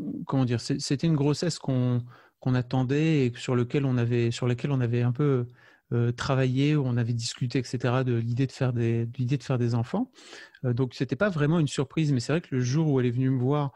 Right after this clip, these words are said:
je me souviens très bien où j'étais. J'étais en train de, de travailler là, dans mon grenier, là-haut, dans la, dans, dans, dans la maison qu'on avait. Et, euh, et en fait, elle, elle rentre du travail et elle vient me dire, euh, «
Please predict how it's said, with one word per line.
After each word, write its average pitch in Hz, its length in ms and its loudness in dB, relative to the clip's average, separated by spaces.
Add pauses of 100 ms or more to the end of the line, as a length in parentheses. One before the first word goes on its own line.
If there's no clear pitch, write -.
(280)
je - 80 -20
me - 20 -4
souviens 123 240 -2
très 139 220 0
bien 151 200 2
où 131 120 2
j'étais. 127 340 0
J'étais 123 220 0
en 120 80 2
train 143 180 -2
de, 117 220 0 (500)
de 120 80 -4
travailler 139 520 0
là, 135 100 2
dans 120 100 -2
mon 120 160 2
grenier, 135 460 0
là-haut, 135 200 2
dans 131 140 0
la, 117 800 -2
dans, 127 340 -4
dans, 120 160 -2
dans 120 300 0
la 117 180 -2
maison 135 300 2
qu'on 139 160 0
avait. 127 320 0 (280)
Et, 117 300 0
euh, 110 400 0
et 117 100 0
en 117 60 0
fait, 185 220 -10
elle, 120 140 -8 (100)
elle 113 160 -4
rentre 160 220 0
du 143 120 -2
travail 160 460 -2
et 123 140 -2
elle 123 100 0
vient 127 160 -4
me 123 120 -2
dire, 151 300 -4
euh, « 113 300 -6